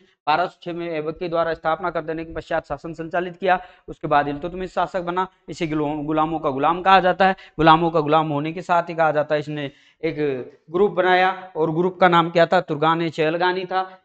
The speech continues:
या चालीसा दल भी कहते हैं इसको। क्या कहते हैं? चालीसा दल भी कहते हैं, जो इसका क्या शासन संचालित करने का काम किया करता था।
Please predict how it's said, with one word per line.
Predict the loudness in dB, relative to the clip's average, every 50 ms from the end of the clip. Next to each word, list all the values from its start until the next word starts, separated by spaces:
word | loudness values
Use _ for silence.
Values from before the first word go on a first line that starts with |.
| -8
या | -6 -6
चालीसा | -4 -2 -2 -2 -2 -4 -4 -4 -4
दल | -2 -2 -4 -4
भी | -4 -6
कहते | -4 -4 -4 -4 -4
हैं | -6
इसको। | -6 -8 -10 -12 -12
क्या | -12 _ _ -6 -4 -4
कहते | -2 -2 -4 -4 -4
हैं? | -8 -8 -8 _ _ _ _
चालीसा | -2 -2 0 -2 -2 -4 -4
दल | -2 0 0 0
भी | 0 0 0
कहते | 2 2 0 2 0
हैं, | -2 -2 -2
जो | -4 -4 -6
इसका | -6 -8 -6 -6 -6
क्या | -6 -8 _ _ _ _ 0 0 0
शासन | 0 0 -2 -4 -4 -6 -12 -14
संचालित | -14 -16 -12 -8 -6 -6 -6 -6 -6
करने | -4 -2 -2 0 0
का | 2 4
काम | 6 6 4 4 4
किया | 2 2 2
करता | 2 2 0 -2 -2
था। | 0 0 0